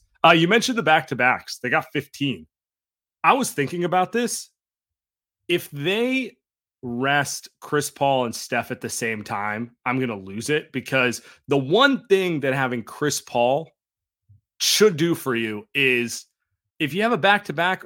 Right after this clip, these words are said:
rest Steph on one half, rest Chris Paul on the other half. You have a Hall of Fame point guard no matter what on both ends of the back-to-back. You have a lot of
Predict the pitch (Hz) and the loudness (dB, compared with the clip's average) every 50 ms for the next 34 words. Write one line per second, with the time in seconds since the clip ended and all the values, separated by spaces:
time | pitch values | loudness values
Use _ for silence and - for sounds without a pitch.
0 | - - 117 139 180 180 175 - - - 196 185 180 - 160 135 123 113 135 156 | -14 -8 -2 -2 -2 -2 -2 -4 -4 -2 -2 -2 0 0 0 -2 0 0 0 0
1 | 170 170 170 175 180 180 - - 135 147 143 - - - 147 139 - - - 135 | 0 2 2 2 0 0 0 -2 -2 -2 -2 -2 -4 -4 -4 -4 -4 -6 -4 -2
2 | 131 131 120 117 117 117 135 156 131 143 143 131 143 139 135 - - 131 131 120 | -2 -2 -2 -2 -4 -6 -8 -6 -4 -4 -2 -2 0 -2 -2 -2 -4 -4 -4 -4
3 | 110 - - 139 143 160 165 - - 156 156 151 139 - - 147 143 143 143 156 | -6 -6 -4 -2 -2 -2 -2 -2 -2 -2 -2 -2 -6 -6 -4 -4 -4 -4 -2 -2
4 | 147 143 127 117 110 110 110 113 123 131 131 123 113 123 135 107 98 - - - | -2 0 -2 -4 -6 -6 -4 -4 -4 -4 -4 -4 -4 -4 -4 -6 -6 -10 -16 -20
5 | _ _ _ _ _ _ _ 123 123 120 113 117 131 131 127 127 135 123 120 117 | _ _ _ _ _ _ _ -4 -4 -4 0 2 2 2 2 0 -2 -4 -4 -4
6 | 104 120 113 101 104 113 110 104 - - 107 98 107 98 90 - _ _ - - | -6 -8 -6 -4 -2 -2 -2 -4 -6 -12 -10 -8 -8 -8 -8 -10 _ _ -20 -20
7 | - _ - 135 156 180 196 165 190 160 131 131 135 151 170 170 147 110 | -20 _ -4 0 2 2 2 2 2 0 0 0 2 2 2 0 -4 -6